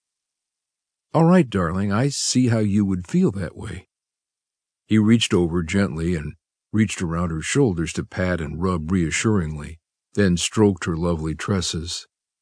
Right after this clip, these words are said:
"I understand. Is that it?" "Yes," she said softly. "I have to know what the word is, honey,"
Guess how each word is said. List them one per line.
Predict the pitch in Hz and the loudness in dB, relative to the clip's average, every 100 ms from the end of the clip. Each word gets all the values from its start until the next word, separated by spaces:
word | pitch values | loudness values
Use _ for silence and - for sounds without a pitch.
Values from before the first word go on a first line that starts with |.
| _ _ _ _ | _ _ _ _
"I | 123 151 | 2 6
understand. | 165 127 - 139 123 78 73 - _ _ _ _ - | 6 4 0 0 0 -2 -8 -18 _ _ _ _ -4
Is | 110 95 | -2 2
that | 107 92 | 2 4
it?" | 107 160 _ _ _ _ _ _ _ - | 2 0 _ _ _ _ _ _ _ 0
"Yes," | 170 120 78 - - _ _ _ | 4 4 0 -8 -14 _ _ _
she | - 92 | -6 -2
said | 95 90 | 0 0
softly. | 80 85 76 - 76 87 - _ _ _ _ _ _ _ _ _ _ _ - | 0 -2 -4 -6 -6 -6 -12 _ _ _ _ _ _ _ _ _ _ _ -2
"I | 113 | 2
have | 160 156 | 4 4
to | 127 | 4
know | 131 | 4
what | 110 110 107 | 4 2 0
the | 110 | 0
word | 113 120 107 | 4 4 4
is, | 131 101 | 2 0
honey," | - 69 73 92 | -4 -8 -8 -10